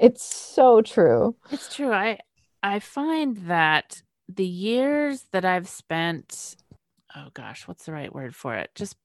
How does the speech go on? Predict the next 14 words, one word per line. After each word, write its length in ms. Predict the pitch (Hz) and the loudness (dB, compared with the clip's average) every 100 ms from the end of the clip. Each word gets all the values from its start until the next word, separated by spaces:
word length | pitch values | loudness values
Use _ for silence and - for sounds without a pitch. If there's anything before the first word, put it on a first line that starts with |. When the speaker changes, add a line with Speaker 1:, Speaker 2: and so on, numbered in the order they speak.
| - | -12
Speaker 2:
paying 280 | 202 226 | -8 -6
attention 680 | 247 - 147 165 208 202 202 - | -6 -6 -6 -6 -6 -6 -8 -10
and 500 | - 160 156 151 151 - _ _ _ | -8 -4 -4 -6 -8 -12 _ _ _
following 440 | _ 190 175 185 185 | _ 0 2 0 -6
people 580 | - 190 185 180 175 - | -8 -6 -2 0 -2 -4
and 480 | 156 147 143 143 - _ _ _ _ _ _ _ - | -6 -8 -8 -12 -16 _ _ _ _ _ _ _ -6
really 800 | 185 196 196 190 190 180 175 - _ _ _ _ _ | 2 4 4 2 2 2 0 -4 _ _ _ _ _
standing 500 | - - 180 170 170 | -20 -8 -4 -4 -6
for 160 | 165 170 | -6 -6
what 220 | 156 123 | -6 -8
people 500 | - 160 - 143 135 - | -10 -12 -6 -6 -6 -10
creatively 540 | - 147 143 139 127 | -6 -6 -6 -6 -10
do 340 | 123 131 135 151 | -8 -6 -6 -8
or 200 | 120 | -10